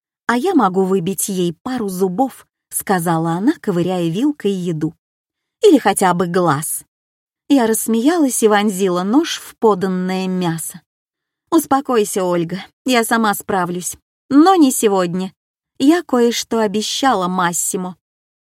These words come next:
Я положила в рот маленький кусочек еды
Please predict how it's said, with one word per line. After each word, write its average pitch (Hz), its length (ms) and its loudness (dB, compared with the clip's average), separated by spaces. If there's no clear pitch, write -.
Я 196 160 0
положила 180 480 -2
в 170 60 -6
рот 269 260 -6
маленький 285 720 0
кусочек 202 600 -4
еды 175 460 -4